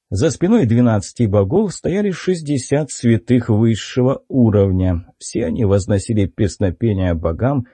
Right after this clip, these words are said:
привлекая к ним огромное количество энергии от триллионов верующих в этих богов в этом мире. Боги все вместе зачитали какое-то заклинание, материалы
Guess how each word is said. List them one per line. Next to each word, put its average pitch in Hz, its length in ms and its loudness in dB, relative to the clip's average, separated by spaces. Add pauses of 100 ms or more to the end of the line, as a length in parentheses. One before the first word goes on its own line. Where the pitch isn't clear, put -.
(180)
привлекая 120 680 2
к - 120 -8
ним 113 160 2
огромное 104 640 0
количество 107 680 -2
энергии 110 600 0
от 95 260 0
триллионов 107 640 0
верующих 104 640 0
в 107 60 0
этих 87 300 -2
богов 98 460 0 (200)
в 110 240 2
этом 107 480 0
мире. 101 380 0 (440)
Боги 127 420 2
все 101 200 0
вместе 160 540 0 (120)
зачитали 147 600 -4
какое-то - 640 -4
заклинание, 123 880 -2 (160)
материалы 113 800 0